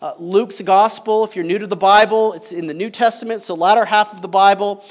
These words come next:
There are four Gospel accounts, Matthew, Mark, Luke, and then John. So we'll look at Luke chapter twelve today. If you don't have a Bible, that's all right. We do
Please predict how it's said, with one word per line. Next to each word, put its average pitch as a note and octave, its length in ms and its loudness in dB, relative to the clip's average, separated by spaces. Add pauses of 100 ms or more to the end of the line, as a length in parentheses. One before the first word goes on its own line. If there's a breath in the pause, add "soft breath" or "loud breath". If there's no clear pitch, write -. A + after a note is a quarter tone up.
(240 loud breath)
There D3 100 -6
are C#3 60 -6
four G3+ 280 -2
Gospel G3+ 360 2
accounts, F#3+ 460 -6
Matthew, F#3+ 460 -2
Mark, F3+ 460 -2
Luke, F#3 540 0 (220)
and D3+ 120 -10
then D3 220 -6
John. F#3 480 2
So E3+ 140 -10
we'll E3+ 180 -2
look G3 180 0
at F3+ 140 -2 (260 loud breath)
Luke F#3 440 0
chapter G3 360 0
twelve F#3+ 360 0
today. G#3 100 0
If G3 100 -4
you F#3 60 -6
don't G3+ 120 2
have G#3 100 4
a G3+ 60 -4
Bible, G3+ 320 4
that's G3 200 -4
all F#3+ 80 -4
right. F#3+ 160 2
We F3+ 100 -2
do F#3 300 -6